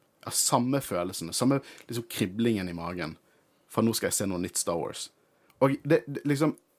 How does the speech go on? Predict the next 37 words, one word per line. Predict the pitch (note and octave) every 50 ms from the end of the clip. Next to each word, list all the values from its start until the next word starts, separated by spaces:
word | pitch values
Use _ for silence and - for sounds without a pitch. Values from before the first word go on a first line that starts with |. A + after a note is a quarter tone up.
| _ _ _ _ _ - - - - _ _ _ _ -
jeg | D#3 D3+ D3+
er | C#3
veldig | C#3+ C3+ C3+ C#3 D3+ D3 -
positiv | - - D3 C3+ - - - - G2 F2 E2+ - -
til | - G#2 G2
veldig, | G#2+ G2 F#2+ G2+ A#2+ - - -
eh, | G#2+ - - A#2+ -
til | - A#2+ A#2
det | A#2+ A2+
meste | A2+ G#2 - - - -
av | A2
Star | - - A2 G#2
Wars. | F#2+ F2+ E2+ -
Det | - -
er |
vi | A3 F3
alle. | F#3+ G3+ F3+ G2+
Vi | G#2 C3
er | D3+
en | D3
pos-, | - D#3 D#3+ D3+
vi | C#3 D3+ E3+
liker | G3 G3 - - G2+
å |
være | F#2+ G2 -
positive. | A#2+ A2+ - - F#2+ G2+
Vi, | B2+ - - - - - - - - - -
vi | D#3 F3
liker | F3+ F3+ - - D3 C#3
å, | - - C3+ C3+ A2+ - - B2+
å |
hygge | - C3+ B2 B2 C3+ D3
oss | C#3+ -
med | G#2+ -
Star | - A#2+ A2+ G#2
Wars, | G2 F2 - -
liksom. | - - - C3+ D3+